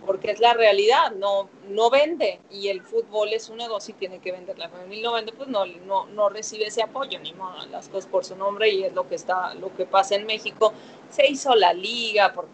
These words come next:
todo el show que hay ahora de, de la igualdad, con el tema de género, y eso qué bueno que se ha hecho, que obliga a los, a los equipos a, a tener su, su filial femenil y, e impulsar más a la selección,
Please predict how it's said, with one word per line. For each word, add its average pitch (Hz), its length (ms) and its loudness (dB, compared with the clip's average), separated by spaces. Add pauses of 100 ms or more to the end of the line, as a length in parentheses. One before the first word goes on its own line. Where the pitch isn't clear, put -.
(120)
todo 185 120 6
el 180 100 4
show 180 380 2
que 180 80 -4
hay 175 180 -4
ahora 180 640 0
de, 165 220 -6 (420)
de 190 120 2
la 180 100 4
igualdad, 185 800 0 (120)
con 170 140 -6
el 165 120 -14
tema 185 280 -4
de 202 80 -10
género, 208 640 4 (520)
y 202 340 4
eso 190 300 0 (120)
qué 208 140 8
bueno 202 360 4
que 175 140 0
se 196 180 2
ha 190 60 4
hecho, 220 400 2
que 185 160 2
obliga 185 640 2 (580)
a 180 80 2
los, 170 500 -2 (220)
a 180 140 -8
los 180 240 -8
equipos 190 580 -6
a, 165 300 -2 (1000)
a - 340 2
tener 196 400 4
su, 196 400 -2
su 196 240 -4
filial 196 580 4
femenil 214 880 2
y, 180 400 -8
e 196 120 2
impulsar 196 680 6
más 208 280 0
a 196 60 0
la 170 240 -2
selección, 214 800 -2